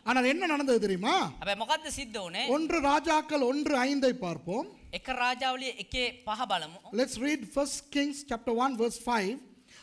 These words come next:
Speaker 1: ஆகீக்குக்கு பிறந்த அதோனியா என்பவன், "நான் ராஜா ஆவேன்" என்று சொல்லி தன்னைத்தான் உயர்த்தி, தனக்கு ரதங்களையும் குதிரை வீரரையும், தனக்கு முன் ஓடும் ஐம்பது காலாட்களையும் சம்பாதித்தான்.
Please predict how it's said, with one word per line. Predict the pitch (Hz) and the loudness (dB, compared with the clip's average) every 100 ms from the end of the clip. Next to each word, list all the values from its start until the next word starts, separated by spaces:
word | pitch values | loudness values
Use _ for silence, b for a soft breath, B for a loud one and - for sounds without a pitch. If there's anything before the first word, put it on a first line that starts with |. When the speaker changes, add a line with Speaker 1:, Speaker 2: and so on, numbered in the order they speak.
| B | B
Speaker 1:
ஆகீக்குக்கு | 226 302 381 403 359 370 - 339 339 254 | 6 8 8 6 4 4 2 -2 -2 -2
பிறந்த | 285 302 277 | 0 2 2
அதோனியா | 226 285 339 330 311 285 | 0 0 0 2 2 4
என்பவன், | 254 247 214 240 392 - B B B | 2 2 0 -2 -6 -16 B B B
"நான் | 170 233 302 403 440 415 | 0 4 6 8 8 6
ராஜா | 294 302 370 381 381 370 330 | 4 6 6 6 4 6 6
ஆவேன்" | 320 359 359 359 | 6 6 4 4
என்று | 339 311 285 | 2 0 0
சொல்லி | 285 269 269 359 - B B B B 320 | 2 2 2 0 -2 B B B B 4
தன்னைத்தான் | 359 427 453 440 427 - 359 349 294 277 | 6 4 4 4 2 2 4 4 2 0
உயர்த்தி, | 269 254 226 - 359 494 B B B 311 | 4 4 2 -2 -2 -4 B B B 4
தனக்கு | 339 415 415 415 427 359 | 6 6 4 4 2 4
ரதங்களையும் | 381 392 359 370 359 | 4 4 4 4 2
குதிரை | 302 330 359 339 | 0 0 2 4
வீரரையும், | 330 320 311 302 285 - B B | 4 4 4 2 0 -8 B B
தனக்கு | - 320 392 403 392 | 4 6 6 4 2
முன் | 370 349 | 0 4
ஓடும் | 320 339 311 | 6 6 4
ஐம்பது | 302 320 311 294 294 | 4 2 0 0 4
காலாட்களையும் | 294 285 - 262 233 233 254 B B - | 4 4 2 2 2 0 -4 B B -2
சம்பாதித்தான். | 240 247 240 233 220 214 - 208 202 196 180 147 | 0 2 2 2 2 -4 -2 0 2 2 -2 -4